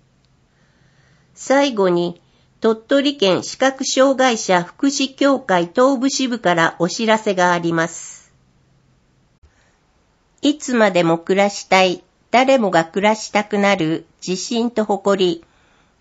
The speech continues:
夢と希望に満ちた鳥取市。パブリッ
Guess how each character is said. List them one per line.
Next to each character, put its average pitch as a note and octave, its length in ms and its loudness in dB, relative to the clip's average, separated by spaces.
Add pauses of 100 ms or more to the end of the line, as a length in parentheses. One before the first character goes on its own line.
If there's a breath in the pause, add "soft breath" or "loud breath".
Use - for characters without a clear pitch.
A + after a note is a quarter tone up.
(120)
夢 A#3 300 2
と F#3+ 160 0
希 G3 220 -6
望 B3 260 4
に B3+ 160 0
満 B3+ 160 -2
ち - 160 -12
た D#3+ 200 0
鳥 F#3 320 -4
取 G#3 360 -4
市。 F3 380 -4 (1300)
パ G3+ 100 2
ブ B3+ 160 0
リ C#4 140 0
ッ - 60 -20